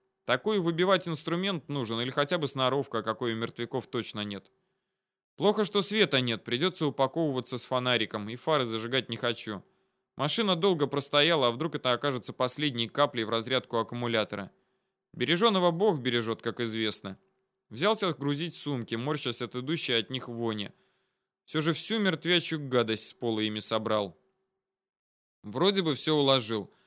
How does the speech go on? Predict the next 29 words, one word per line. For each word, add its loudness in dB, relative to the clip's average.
И -8
даже 4
распределилось 4
прилично. 0
Самые 2
грязные 4
сумки 0
легли 2
в 0
багажник, 4
остальное 0
свалил 2
в -2
салон, 2
притянув -6
ремнями 0
безопасности 0
под 0
ручки, -4
чтобы -6
не -2
вылетело -2
случайно -2
на -6
какой-нибудь -6
кочке. -4
Ничего 0
нельзя 2
терять. 2